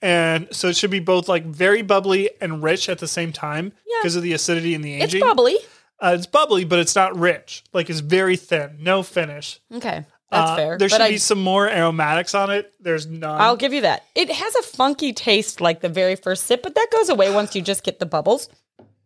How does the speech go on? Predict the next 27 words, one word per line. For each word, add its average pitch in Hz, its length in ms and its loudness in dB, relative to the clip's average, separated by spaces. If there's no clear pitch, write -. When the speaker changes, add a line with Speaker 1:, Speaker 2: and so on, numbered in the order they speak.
Speaker 1:
I 226 80 -2
mean, 214 280 -2
Speaker 2:
It's - 100 -18
fine. 269 380 2
Speaker 1:
this 214 180 -4
is 233 80 -4
not 202 280 2
as 196 120 0
good 185 240 0
as, 175 160 0
like, 160 280 -4
the 165 100 -6
twelve 170 580 0
dollar 160 680 2
bottle 156 400 2
of, 143 300 -4
I'm 175 140 -2
sorry, 151 280 -6
the 151 80 -16
fifteen 208 580 -4
dollar 156 300 4
bottle 156 440 2
of 151 240 -4
Gruet 170 460 4
from 151 200 -4
New 151 80 -8
Mexico. 151 720 -8